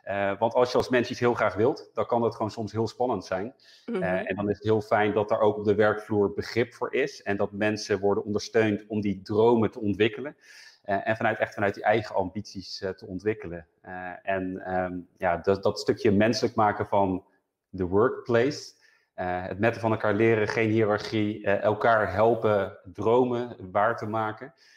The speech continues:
Speaker 1: Ehm, ja, dat is eigenlijk een plek waar, eh, dromen niet langzaam vervagen, maar waar dromen tot bloei komen. Dat zou
Speaker 2: Mhm.
Speaker 1: een hele mooie menselijke werkplek zijn voor mij.
Speaker 2: Oké, je noemt twee dingen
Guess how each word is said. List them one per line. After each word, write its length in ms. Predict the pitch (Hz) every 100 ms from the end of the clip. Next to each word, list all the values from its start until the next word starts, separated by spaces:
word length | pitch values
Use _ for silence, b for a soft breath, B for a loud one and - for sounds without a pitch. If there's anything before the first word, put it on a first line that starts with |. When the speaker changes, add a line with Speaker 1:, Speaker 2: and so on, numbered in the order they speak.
| b b _
Speaker 1:
Ehm, 340 | 101 101 101 101 _ _ _
ja, 140 | 160
dat 80 | -
is 60 | -
eigenlijk 220 | 131 131 123
een 120 | 135
plek 120 | 127 120
waar, 360 | 120 117 120
eh, 180 | 110 110
dromen 340 | 113 120 120
niet 140 | 127 127
langzaam 360 | 127 117 117
vervagen, 640 | - 104 107 131 147 151 139
maar 140 | 127
waar 120 | 120
dromen 320 | 110 120 120 113
tot 140 | 104
bloei 220 | 113 117
komen. 440 | 98 90 85 87 -
Dat 180 | - 110
zou 240 | - 110 110
Speaker 2:
Mhm. 80 | 107
Speaker 1:
een 140 | 104 104
hele 220 | 113 107
mooie 480 | 104 104 101 98 95
menselijke 480 | 98 107 - - 92
werkplek 420 | 87 - 87 -
zijn 220 | 87 87
voor 100 | 87 -
mij. 80 |
Speaker 2:
Oké, 160 | - 170
je 200 | 151 202
noemt 280 | 233 339 359
twee 200 | 285 294
dingen 340 | 269 339 427